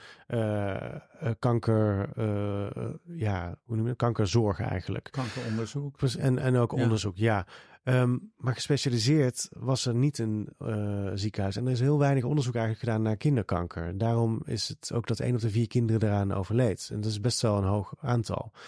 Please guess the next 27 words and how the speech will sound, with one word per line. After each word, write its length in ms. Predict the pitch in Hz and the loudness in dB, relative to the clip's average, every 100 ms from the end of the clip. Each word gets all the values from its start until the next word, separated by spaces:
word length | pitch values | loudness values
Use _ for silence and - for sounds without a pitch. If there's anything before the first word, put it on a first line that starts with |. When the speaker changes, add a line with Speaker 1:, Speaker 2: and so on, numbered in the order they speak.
| - - - - _ _ | -18 -18 -20 -20 _ _
Speaker 1:
Maxima 320 | 143 - 139 | -2 0 0
vond 160 | - 127 | 2 0
het 100 | 117 | 2
dus 140 | 117 | 0
belangrijk, 520 | 104 117 131 117 110 | 2 4 4 2 0
samen 240 | - 127 120 | 0 2 2
met 120 | 113 | 2
de 80 | 120 | 0
initiatiefnemers, 840 | 117 117 110 135 113 98 101 120 | -2 -4 -6 -2 0 0 0 -2
dat 280 | - 135 - | 0 0 -2
dit 180 | - 127 | -2 0
ziekenhuis 480 | - 127 117 110 101 | 0 -2 0 0 0
er 140 | 107 | -4
zou 220 | 95 101 95 | -2 -2 0
komen. 500 | - 123 98 90 90 | 2 2 2 -2 -2
En 320 | 107 110 110 | -2 -2 -2
als 260 | 113 117 | -2 -2
je 60 | - | 0
dan 160 | 113 107 | 2 2
een 80 | |
verzoek 340 | 101 110 123 - | 0 0 -2 -2
stuurt 360 | - 107 95 | 0 2 2
natuurlijk 300 | 98 95 98 | -2 -2 -2
om 160 | - 101 | 0 0
haar 180 | 95 98 | 2 2
naam, 440 | 104 110 104 95 95 | 2 2 2 -2 -2
eh, 400 | 101 92 95 | -2 -2 -4